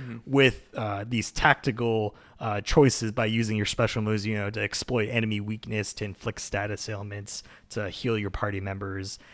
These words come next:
Speaker 2: And it's just nice kind of balance where they also encourage you to swap between your four party members. Um, so there's this mechanic called the Showtime gauge, where as you deal more damage and beat more enemies, you build up the Showtime gauge.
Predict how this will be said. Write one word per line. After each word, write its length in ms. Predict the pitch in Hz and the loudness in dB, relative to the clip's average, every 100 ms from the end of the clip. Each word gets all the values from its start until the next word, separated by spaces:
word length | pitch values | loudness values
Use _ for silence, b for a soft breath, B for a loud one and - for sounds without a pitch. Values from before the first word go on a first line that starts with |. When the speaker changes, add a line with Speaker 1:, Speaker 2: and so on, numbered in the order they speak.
| B - | B -2
Speaker 2:
And 120 | 131 | 0
it's 120 | 117 | 2
just 240 | 139 117 131 | 2 0 2
nice 300 | 120 117 - | 4 4 2
kind 240 | - 120 | 0 2
of 160 | 98 101 | 2 2
balance 680 | 101 107 107 101 - - B B B | 2 2 -2 -4 -4 -6 B B B
where 240 | - 120 117 | 2 4 6
they 200 | 117 113 | 4 2
also 480 | 120 120 - 123 113 | 2 0 4 4 4
encourage 580 | 110 - 127 113 104 | 0 0 2 2 2
you 100 | 104 | -2
to 220 | 107 113 101 | -2 -2 -2
swap 360 | - 117 110 | 2 2 2
between 520 | 110 - 113 107 107 | 0 -2 0 0 0
your 100 | 104 | -2
four 300 | 95 - 113 | -4 -2 -2
party 260 | 107 104 107 | 0 -2 -2
members. 600 | 113 113 117 120 117 - B B B - | -2 -2 0 -2 -4 -8 B B B -4
Um, 240 | 113 110 | 0 0
so 160 | - 120 | 0 0
there's 260 | 113 107 | 2 0
this 160 | 101 - | -2 -4
mechanic 440 | 110 - 113 107 | -4 0 -2 0
called 260 | - 110 110 | -2 -2 -2
the 60 | |
Showtime 680 | 98 - 110 110 - 113 117 | -2 0 0 0 0 0 0
gauge, 600 | 117 120 117 120 127 - B B B - | -2 -2 -2 -2 -4 -6 B B B -2
where 240 | 117 117 | 2 4
as 360 | 101 117 110 110 | 6 6 4 0
you 100 | 110 | -4
deal 220 | 110 110 | -4 -4
more 180 | 110 110 | -2 -2
damage 380 | 104 107 107 | -2 -4 -4
and 100 | 104 | -6
beat 160 | 104 107 | -6 -6
more 160 | 110 101 | -4 -4
enemies, 320 | 104 107 104 | -2 -2 -2
you 100 | 104 | -4
build 320 | - 107 107 | 0 0 0
up 200 | 107 - | -2 -4
the 80 | 98 | -6
Showtime 480 | - 107 - 110 110 | -4 -4 -2 -2 -2
gauge. 440 | 113 110 110 - | -4 -4 -8 -14